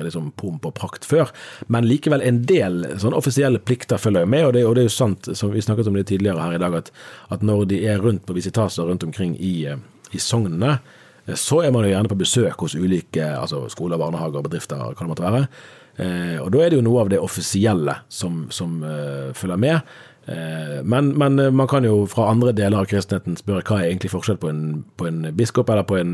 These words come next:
pastor, eller en, eh, generalsekretær, eller en regionleder. For det er jo en regionleder man for så vidt, eh, på en måte er. Eh, så hva,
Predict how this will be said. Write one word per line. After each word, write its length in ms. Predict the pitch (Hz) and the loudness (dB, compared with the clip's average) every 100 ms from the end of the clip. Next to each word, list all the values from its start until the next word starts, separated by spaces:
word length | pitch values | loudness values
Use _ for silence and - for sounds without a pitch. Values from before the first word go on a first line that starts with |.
| 85 | -4
pastor, 400 | 127 - 127 113 | -4 0 0 2
eller 220 | 95 87 | 0 0
en, 100 | 80 78 | -2 -4
eh, 160 | 73 | -6
generalsekretær, 600 | 73 101 120 110 117 120 90 | -4 0 0 0 2 2 0
eller 160 | 80 | -2
en 80 | 80 | -2
regionleder. 800 | 82 104 120 107 98 92 110 127 - - - | 0 2 4 4 4 4 2 0 -6 -20 -10
For 80 | - | -2
det 120 | 127 | 2
er 40 | 123 | 2
jo 60 | 92 | 4
en 80 | |
regionleder 560 | 104 127 135 87 78 87 85 | 4 4 4 2 0 0 0
man 80 | 90 | -2
for 80 | |
så 140 | 85 82 | -4 -4
vidt, 240 | 73 - | -4 -8
eh, 220 | 78 71 69 | -8 -8 -10
på 160 | - | -10
en 60 | 78 | -8
måte 180 | 73 - | -8 -2
er. 220 | 135 151 - - - - _ - | 0 0 -4 -20 -20 -20 _ -8
Eh, 400 | - 90 92 82 | -8 -6 -8 -6
så 140 | 107 | -4
hva, 140 | - | 0